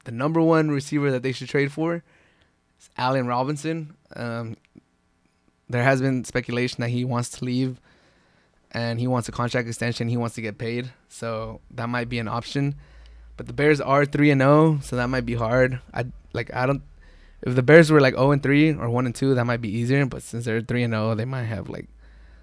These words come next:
some confidence that they can make some noise this year. So that might not, like, you know, materialize just because they're three and oh. Another, another option I have is Odell Beckham.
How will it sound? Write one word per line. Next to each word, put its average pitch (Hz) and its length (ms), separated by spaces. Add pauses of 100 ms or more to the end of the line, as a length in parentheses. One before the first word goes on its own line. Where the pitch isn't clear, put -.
some 110 160
confidence 110 480
that 101 120
they 104 100
can 110 120
make 107 140
some 104 120
noise 107 400 (260)
this 120 200
year. 135 240 (1080)
So 123 500 (340)
that 113 160
might 113 200
not, 110 260
like, 110 140
you 113 80
know, 107 260 (920)
materialize 131 640
just 120 140
because 120 180
they're 117 80
three 123 200
and 117 80
oh. 123 280 (760)
Another, 131 340
another 135 300
option 123 320
I 123 40
have 123 240
is 110 180
Odell 117 260
Beckham. 131 520